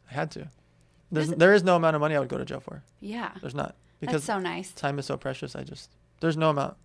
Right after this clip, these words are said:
Speaker 2: Yeah.
Speaker 1: People were offering us tens of millions of dollars to do, like, sports betting versions of our poker site. I said no. Like, it's easy money. It's free money. It, it
Speaker 2: Mm-hmm.
Speaker 1: fits with what we're doing.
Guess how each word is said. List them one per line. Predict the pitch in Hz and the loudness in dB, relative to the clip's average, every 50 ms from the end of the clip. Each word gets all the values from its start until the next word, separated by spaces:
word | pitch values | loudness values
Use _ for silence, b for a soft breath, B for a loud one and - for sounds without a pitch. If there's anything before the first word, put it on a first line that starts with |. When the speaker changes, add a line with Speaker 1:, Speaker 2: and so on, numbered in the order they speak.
| _ _ _ _ - | _ _ _ _ -14
Speaker 2:
Yeah. | 202 208 196 - | -12 -10 -8 -6
Speaker 1:
People | - 170 160 139 170 | -4 -4 -2 0 2
were | 156 147 | 4 6
offering | 143 147 143 160 147 139 | 6 4 4 0 -4 -4
us | 131 | -4
tens | - - 160 156 147 | -4 -4 -4 -4 -4
of | 147 147 | -4 -4
millions | 147 147 143 135 | -4 -4 -4 -4
of | 135 131 | -4 -4
dollars | 135 135 139 143 143 - | -2 -2 -2 -4 -6 -8
to | - | -8
do, | 123 135 131 131 | -6 -4 -4 -2
like, | 131 135 - - - b b b b b b | -4 -4 -6 -8 -16 b b b b b b
sports | b - - - 147 147 - - | b -6 0 2 2 2 0 -2
betting | 156 147 151 147 | -4 -4 -2 -2
versions | 143 147 147 143 151 135 | -2 -2 -2 -2 -4 -4
of | 131 | -4
our | 135 | -4
poker | 131 - 139 135 156 | -4 -4 -6 -6 -6
site. | 151 - 175 156 | -8 -6 -6 -6
I | 143 | -8
said | - - 156 147 | -8 -10 -12 -10
no. | 170 180 165 - _ b b b b b b b b b b - | -10 -10 -12 -14 _ b b b b b b b b b b -2
Like, | - 151 143 - - b b b b b b | -2 -2 -2 -4 -12 b b b b b b
it's | - 165 - | -6 -6 -2
easy | - 185 185 165 175 170 | 0 0 0 2 2 2
money. | 165 160 160 160 | 2 2 2 2
It's | 151 - | -2 -4
free | - - 160 156 | -4 -4 -2 0
money. | 156 156 151 160 156 151 | 0 0 0 0 0 -2
It, | 147 120 101 - | -2 -2 -2 -4
it | - | -6
Speaker 2:
Mm-hmm. | 185 185 | -6 -2
Speaker 1:
fits | 214 165 160 156 - | 2 2 2 2 2
with | 151 131 | -2 -2
what | 147 147 127 | -2 -2 0
we're | 143 147 | -2 -2
doing. | 135 123 139 139 147 160 180 185 | -2 -2 -2 -2 -2 -4 -6 -10